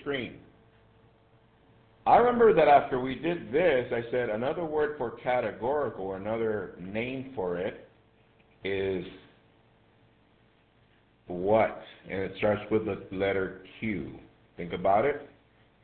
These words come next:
Tell your neighbor, What is another name for categorical that starts with the letter Q. All right. Looks like Max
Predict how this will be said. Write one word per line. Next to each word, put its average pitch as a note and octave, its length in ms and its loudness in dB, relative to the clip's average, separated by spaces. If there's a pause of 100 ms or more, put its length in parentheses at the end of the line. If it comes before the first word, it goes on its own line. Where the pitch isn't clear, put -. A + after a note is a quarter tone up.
(280)
Tell G#2 140 4
your G#2+ 120 0
neighbor, G#2+ 200 2
What G#2+ 200 4
is G#2+ 160 2
another G2+ 420 -2
name A2+ 320 -2
for G2+ 120 -4
categorical G#2 960 0
that F#2 220 -4
starts F#2 300 -4
with F2 120 -8
the E2+ 80 -6
letter F2+ 580 -2 (540)
Q. A#2 520 -2 (4000)
All E2+ 60 -10
right. F#2+ 800 -2 (1500)
Looks F2 240 -10
like E2+ 260 -4
Max F#2 320 -4